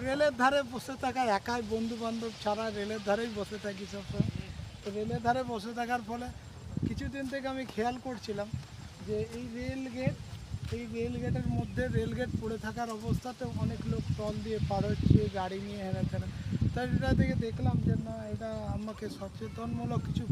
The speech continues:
বলা দরকার, কারণ আমি যেহেতু রেল রিলেটেড ভিডিও করি, রেলকে ভালোবাসি, আমি রেলের ভালো ভালো ট্রেন পেলে সেইগুলোর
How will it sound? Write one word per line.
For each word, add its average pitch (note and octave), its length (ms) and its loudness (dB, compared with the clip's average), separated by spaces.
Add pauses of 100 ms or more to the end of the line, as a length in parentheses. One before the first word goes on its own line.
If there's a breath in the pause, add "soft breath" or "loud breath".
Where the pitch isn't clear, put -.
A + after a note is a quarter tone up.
বলা G3 200 6 (140)
দরকার, F3 360 10 (480 loud breath)
কারণ A3 220 -2
আমি C4 180 0
যেহেতু C#4 260 2 (140)
রেল B3+ 160 2 (120)
রিলেটেড B3 380 -2 (1400)
ভিডিও G#3+ 240 2 (140)
করি, G#3 200 -2 (440)
রেলকে A#3 300 0 (140)
ভালোবাসি, G#3 580 0 (460 loud breath)
আমি A#3 140 -2 (200)
রেলের A#3 260 -2 (100)
ভালো G#3 240 -2
ভালো A#3 160 -4 (120)
ট্রেন G#3+ 220 -4 (120)
পেলে A#3+ 180 -8 (120)
সেইগুলোর G3 460 -4